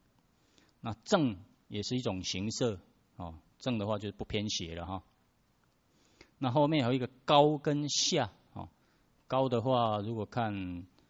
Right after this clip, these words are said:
呃，一些解释的话，高是指高山，下的话是指深谷，哦。那高山的颜色是，斜-，这个形状，哦，还有深谷的形状。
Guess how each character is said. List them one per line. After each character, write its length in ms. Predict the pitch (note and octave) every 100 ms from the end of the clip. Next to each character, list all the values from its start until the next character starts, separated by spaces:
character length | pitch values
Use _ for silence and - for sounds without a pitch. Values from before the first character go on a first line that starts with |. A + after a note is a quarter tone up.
| _ _
呃， 340 | - E2+ E2+ E2 E2+ F2 F#2 - B2 B2 G#2 D#3+
一 120 | C3
些 400 | - A2+ G#2 G2+
解 260 | G2+ F2+ E2+
释 220 | - G2
的 100 | F#2+
话， 120 | G2
高 200 | - A2
是 140 | A2
指 200 | A2 F2 D#2+
高 160 | G2 G2
山， 340 | - F#2+ F#2 - _ _ _ _ _ _
下 320 | - - C3+
的 140 | G#2 G2+
话 160 | A2
是 100 | G2
指 220 | G#2+ E2+
深 320 | D#2+ - A2+ A2
谷， 160 | F2+ - _ _
哦。 180 | G2 F2 _ _ _ _ _ _
那 80 | -
高 180 | - A2+
山 160 | - A#2
的 80 |
颜 180 | F#2+ F#2
色 300 | G2 A#2 G2
是， 240 | F2 - - _ D3 C#3
斜-， 200 | - G#2 - - _ - _ -
这 100 | A2
个 220 | G2+ F2+
形 240 | - G2
状， 240 | A#2 C#3+ G#2+ -
哦， 220 | G#2 D#2+ _ _
还 100 | G2
有 140 | G2 F2+
深 280 | - A2
谷 140 | G#2+ F2
的 80 | E2+
形 240 | - F2+
状。 220 | G2+ F#2+